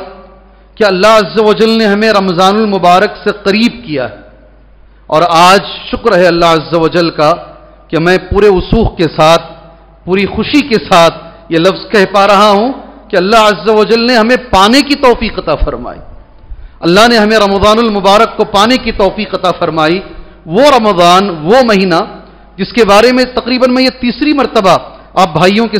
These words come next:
سامنے یہ لفظ کہہ رہا ہوں، سلف کے بارے میں آتا ہے۔ علماء سلف، جب بھی آپ سلف کا نام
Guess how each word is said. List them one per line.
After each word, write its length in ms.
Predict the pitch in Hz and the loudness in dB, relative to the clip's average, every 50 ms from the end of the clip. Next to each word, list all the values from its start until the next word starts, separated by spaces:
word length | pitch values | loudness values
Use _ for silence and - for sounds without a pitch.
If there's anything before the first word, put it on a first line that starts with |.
| - 208 | -2 0
سامنے 280 | 190 196 202 202 196 | 0 0 0 -2 0
یہ 120 | 190 185 180 | 0 0 2
لفظ 280 | 190 196 170 180 - | 0 0 -2 -4 -4
کہہ 160 | - 196 170 165 | 0 0 2 2
رہا 260 | 170 156 170 180 160 143 | 2 2 4 2 2 2
ہوں، 160 | 165 185 208 - - - - - - - - | 0 -2 -2 -4 -12 -20 -20 -20 -20 -20 -20
سلف 480 | - - - - 285 320 320 - - | -18 -14 -2 0 2 2 2 0 0
کے 100 | - 254 | -4 -2
بارے 260 | 202 202 196 202 208 202 | 2 2 2 2 2 2
میں 100 | 190 175 | 2 2
آتا 360 | 165 156 151 - 165 135 120 | 0 0 0 -4 -8 -8 -8
ہے۔ 40 | - - - - - - - - - - - - - - - | -12 -18 -20 -20 -20 -20 -20 -20 -20 -20 -20 -20 -20 -10 -2
علماء 340 | 156 180 202 214 240 262 262 240 - - | 0 2 2 4 4 4 4 2 2 0
سلف، 280 | 240 233 220 165 147 151 | 0 0 0 -2 0 -2
جب 100 | 226 220 | -4 -2
بھی 180 | 208 285 277 262 | 0 0 2 4
آپ 140 | 254 254 247 - - - | 4 2 2 -2 -6 -4
سلف 260 | - 247 269 262 262 - | -2 -2 -2 -2 -2 -4
کا 80 | 254 | -2
نام 260 | 240 240 240 254 240 | 0 0 0 0 0